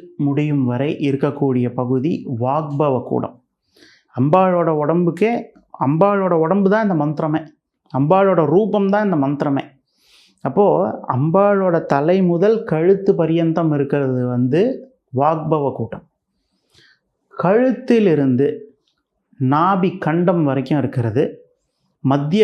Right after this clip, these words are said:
கூட்டம். கண்டார்த்த கடிபரியந்த சக்தி கூடம். அதாவது கண், நாபியிலிருந்து கீழ்ப்பகுதி ஃபுல்லாமே வந்து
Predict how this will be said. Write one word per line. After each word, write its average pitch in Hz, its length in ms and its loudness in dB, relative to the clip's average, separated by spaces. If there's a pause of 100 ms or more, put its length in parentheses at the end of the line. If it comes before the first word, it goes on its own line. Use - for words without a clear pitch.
கூட்டம். 123 300 -2 (1400)
கண்டார்த்த 202 680 0 (100)
கடிபரியந்த 170 840 -2 (500)
சக்தி 170 320 -4
கூடம். - 280 -6 (180)
அதாவது 190 300 0 (400)
கண், 160 240 -2 (400)
நாபியிலிருந்து 190 800 0 (140)
கீழ்ப்பகுதி 170 600 0
ஃபுல்லாமே 135 600 -2
வந்து 143 200 0